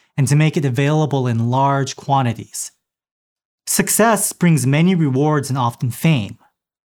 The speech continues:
Fruit, however, comes from weakness and vulnerability. Fruits are unique. A child is the fruit conceived in vulnerability. Community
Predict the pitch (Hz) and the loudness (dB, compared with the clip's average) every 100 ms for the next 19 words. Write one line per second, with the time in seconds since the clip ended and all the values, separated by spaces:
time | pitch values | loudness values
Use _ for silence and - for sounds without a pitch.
0 | _ _ - - 196 262 208 - 117 104 | _ _ -14 -4 2 2 0 -2 -4 -4
1 | 98 104 101 - _ _ _ _ _ - | -4 -6 -8 -14 _ _ _ _ _ 0
2 | 175 175 170 - 160 147 147 143 - _ | 2 4 2 -2 0 0 0 -4 -10 _
3 | _ _ 143 165 165 185 185 - - 143 | _ _ 0 0 0 0 0 -2 -8 -4
4 | 127 117 120 113 123 117 95 92 - _ | -2 0 0 0 0 -2 -4 -12 -18 _
5 | _ _ _ _ _ - - 208 208 151 | _ _ _ _ _ -6 0 0 0 0
6 | 127 120 123 101 - _ _ _ - 160 | 2 0 0 -4 -14 _ _ _ -6 -4
7 | - 180 180 202 170 147 139 - - - | 2 2 4 4 2 0 -2 -8 -20 -6
8 | - - 180 185 - 151 - 165 160 156 | -4 0 0 0 0 -2 2 2 2 0
9 | 135 113 113 113 110 113 135 165 170 _ | -2 0 -2 -2 -2 -2 -2 -2 -8 _
10 | _ _ _ _ _ _ _ _ _ - | _ _ _ _ _ _ _ _ _ -2
11 | 185 165 196 233 165 139 139 160 | 2 4 4 2 2 2 0 -4